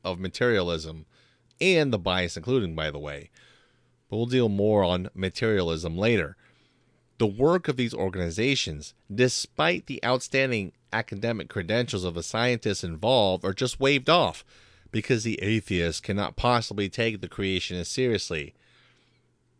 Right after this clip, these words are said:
They aren't materialistic, so they're just denied. Wait, is the science real, or does it just not fit a worldview?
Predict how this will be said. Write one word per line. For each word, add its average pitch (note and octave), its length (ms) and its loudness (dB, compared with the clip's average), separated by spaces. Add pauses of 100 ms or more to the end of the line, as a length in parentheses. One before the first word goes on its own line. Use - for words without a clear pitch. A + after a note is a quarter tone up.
They B2+ 140 4
aren't A#2 240 0 (160)
materialistic, G2+ 880 0
so F#2+ 380 2 (160)
they're G#2 120 6
just F#2+ 260 -6
denied. F#2+ 560 0 (440)
Wait, B2+ 380 2 (680)
is D#3+ 400 4 (140)
the B2 100 2
science G#2 760 0 (320)
real, G2+ 680 0 (400)
or E2+ 520 2
does F#2+ 160 -6
it F2 120 -8
just - 260 -2
not G#2+ 240 -2
fit G#2+ 160 0
a F#2+ 60 2
worldview? F#2+ 720 2